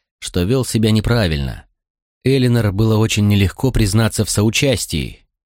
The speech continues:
а он оценил её слова лишь с точки зрения того, что нужно ему и его расследованию, а не ей и не им. Босх лёг на кровать, раскинул руки и уставился в потолок.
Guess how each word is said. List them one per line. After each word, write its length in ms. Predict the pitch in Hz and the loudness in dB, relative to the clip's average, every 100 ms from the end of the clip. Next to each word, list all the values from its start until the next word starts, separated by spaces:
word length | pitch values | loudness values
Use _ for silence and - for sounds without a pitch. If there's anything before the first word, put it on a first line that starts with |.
| _ | _
а 140 | 85 104 | -4 -2
он 160 | 143 | 0
оценил 380 | 110 - 110 127 | -2 0 0 2
её 160 | 104 101 | 2 0
слова 340 | - 95 120 | 0 0 2
лишь 180 | 113 95 | 2 0
с 100 | - | -2
точки 260 | 120 - 110 | -2 0 0
зрения 400 | 107 120 104 85 | 2 2 2 0
того, 480 | 82 87 135 65 - _ _ | -2 0 0 -2 -8 _ _
что 220 | - 135 | -8 -2
нужно 260 | 139 120 117 | 0 2 2
ему 400 | 107 107 135 139 | 2 2 2 2
и 80 | |
его 300 | 113 104 101 | 2 2 2
расследованию, 880 | 101 - - 151 95 80 76 65 55 _ _ _ _ | 0 -2 -2 0 0 -2 -2 -4 -8 _ _ _ _
а 80 | 71 | -2
не 140 | 80 | 0
ей 400 | 80 95 78 - _ _ _ _ _ 73 | 2 0 -2 -6 _ _ _ _ _ -4
и 60 | |
не 280 | 73 69 73 | -2 0 0
им. 180 | 65 - _ _ _ _ _ _ _ _ _ _ _ _ - | -2 -6 _ _ _ _ _ _ _ _ _ _ _ _ -8
Босх 460 | 71 - 120 - | -4 -2 -4 -4
лёг 220 | 98 92 85 | -4 -2 -2
на 60 | |
кровать, 560 | 78 82 110 127 - - _ _ _ _ | -2 0 0 -2 -6 -18 _ _ _ _
раскинул 540 | - 80 - 127 98 95 | -2 -2 0 0 2 2
руки 260 | 135 - | 0 2
и 60 | 113 | 2
уставился 580 | 95 - 92 82 - - | 0 0 0 0 -2 -4
в 60 | |
потолок. 580 | - - 78 64 - - | -4 -2 -2 -4 -8 -20